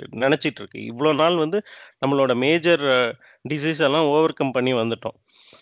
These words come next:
அதை வந்து ஒரு ப்ராப்ளமா தான் பார்க்கிறோம். இதுக்கு முன்னாடி வந்து,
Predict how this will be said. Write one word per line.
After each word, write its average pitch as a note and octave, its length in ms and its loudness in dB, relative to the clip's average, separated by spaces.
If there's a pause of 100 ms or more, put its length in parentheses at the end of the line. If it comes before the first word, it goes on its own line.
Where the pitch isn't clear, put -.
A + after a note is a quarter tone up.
(460)
அதை F3 240 4
வந்து G3+ 260 2
ஒரு F3 200 2 (760)
ப்ராப்ளமா G#3 460 4
தான் E3 160 2
பார்க்கிறோம். B2 320 -2
இதுக்கு D#3 440 -4
முன்னாடி F3 300 0
வந்து, E3 480 -4